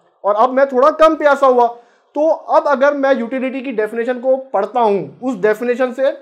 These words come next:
उस एग्जांपल से लिंक करके, जो मैंने आपको बताई कौन सी वाली,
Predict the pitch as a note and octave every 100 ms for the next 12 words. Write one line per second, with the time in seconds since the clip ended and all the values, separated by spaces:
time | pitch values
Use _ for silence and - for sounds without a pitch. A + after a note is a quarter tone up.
0 | _ B3 C4 A#3+ F3+ A3 C4 D4+ C#4 C4
1 | A#3+ B3 G#3+ F3 C#3 B2 A3 A#3 A#3+ A#3
2 | A#3 A3 A#3 A#3 A3+ A3+ B3 A#3+